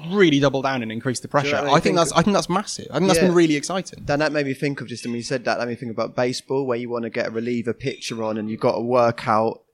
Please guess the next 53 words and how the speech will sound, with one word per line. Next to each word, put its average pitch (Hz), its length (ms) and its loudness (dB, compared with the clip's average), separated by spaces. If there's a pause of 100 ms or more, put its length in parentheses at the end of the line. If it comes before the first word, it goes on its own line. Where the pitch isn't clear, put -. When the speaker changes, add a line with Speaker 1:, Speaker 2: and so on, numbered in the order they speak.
(220)
Speaker 2:
is 127 140 -2
he 131 140 0
too 123 240 0
tired 113 360 -2
or 113 80 -2
do 127 160 -2
we 123 140 2
go 120 220 2
one 123 340 2
more, 113 480 2 (320)
like, 120 220 -2
with 117 160 -4
him? 113 160 -2
And 120 100 -2
that's 139 220 -2
a 117 40 -12 (120)
really, 127 320 0
really, 127 340 -4
like, 107 220 -2 (200)
huge 139 460 -2
facet - 380 -6
of 107 80 -12
baseball 123 420 -4
that 104 140 -2
actually 110 180 -6
makes 110 220 -6
it 113 80 -6
really 113 180 -6
interesting. 113 540 -8 (120)
Speaker 1:
And 165 140 2
actually 156 200 0
people, 143 220 0
o-, 139 140 -4
yeah, 110 240 -2
and, 110 120 -4
and 110 220 -4
it's, - 160 -12
it's, - 200 -10
it's 113 100 -6
a 120 60 2
good 127 100 2
example 107 380 -6
'cause 104 100 -10
people 104 260 -6
often 107 220 -6
use 107 160 -10
baseball 104 480 -6
as 95 80 -12
the 104 80 -12
example 98 400 -8
of 95 80 -12
just - 220 -12
like, 101 220 -6